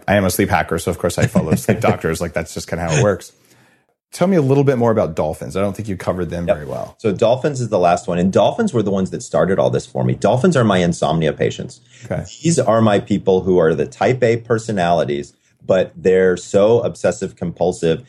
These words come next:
Speaker 2: that they don't get nearly the amount of production done that they want. Um, these are the people that are showing up in my office who have tried different sleep medications. And these people,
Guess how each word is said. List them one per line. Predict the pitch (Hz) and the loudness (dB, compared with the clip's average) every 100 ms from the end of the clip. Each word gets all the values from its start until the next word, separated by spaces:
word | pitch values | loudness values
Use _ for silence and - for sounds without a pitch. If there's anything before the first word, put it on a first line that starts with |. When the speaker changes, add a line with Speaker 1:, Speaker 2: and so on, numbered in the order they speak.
| _ - | _ -4
Speaker 2:
that | 85 82 80 | 0 0 0
they | 87 | -2
don't | 82 92 87 | 0 -2 -2
get | 82 | -2
nearly | 87 92 95 92 | 0 2 2 2
the | 85 | 0
amount | 85 80 | 0 -2
of | 82 | -4
production | 85 80 76 - 80 78 | -4 0 -2 -2 -6 -2
done | 78 73 73 | -2 -2 -4
that | 71 69 | -2 -2
they | 73 69 | 0 -2
want. | 65 65 52 - _ _ - | 0 -2 -2 -10 _ _ -2
Um, | 80 78 | 0 2
these | 101 113 | 2 4
are | 127 | 2
the | |
people | 131 120 117 92 | 2 0 2 2
that | 92 | 2
are | 85 | 2
showing | - 90 92 | 0 0 0
up | 87 | -2
in | 87 | 0
my | 82 | 0
office | 73 80 - 78 | 2 0 -2 -4
who | 87 | 0
have | 82 - | 0 -2
tried | - 85 85 90 | 0 2 2 0
different | 85 85 | -4 -8
sleep | - 87 | -8 -8
medications. | 69 78 78 73 73 78 | -6 -6 -4 -6 -4 -4
And | 90 | 2
these | 139 180 | 2 2
people, | 196 170 139 | 0 0 -2